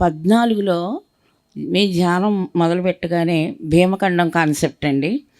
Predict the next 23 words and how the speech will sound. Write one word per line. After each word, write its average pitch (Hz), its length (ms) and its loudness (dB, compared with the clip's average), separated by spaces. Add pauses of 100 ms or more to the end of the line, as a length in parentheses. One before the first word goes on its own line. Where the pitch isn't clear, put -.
(460)
ఆ 185 140 0
భీమఖండం 185 600 2
కాన్సెప్ట్‌లో 156 800 -2
రామచంద్రపురం 160 720 -2
మాస్టర్స్, 151 640 -4 (400)
తాపేశ్వరం 175 640 0
రాయ 151 200 0
వీర్రాజు 156 460 -4
గారు, 147 280 -2
రా-, 151 260 -2
నాగేశ్వరరావు 156 680 -4
గారు, 135 360 -8 (440)
అసలు 185 220 -2
బల 160 240 2
బృందం 143 640 -2 (100)
అందరూ 220 440 0
కూడా 156 300 -2 (500)
భీమఖండం 180 840 2
తిరిగాం. 151 360 0 (300)
ఎంతో 269 540 6
ఆనందంగా 160 600 2
ఉంది. 147 220 -8 (260)
ఈరోజు 202 680 2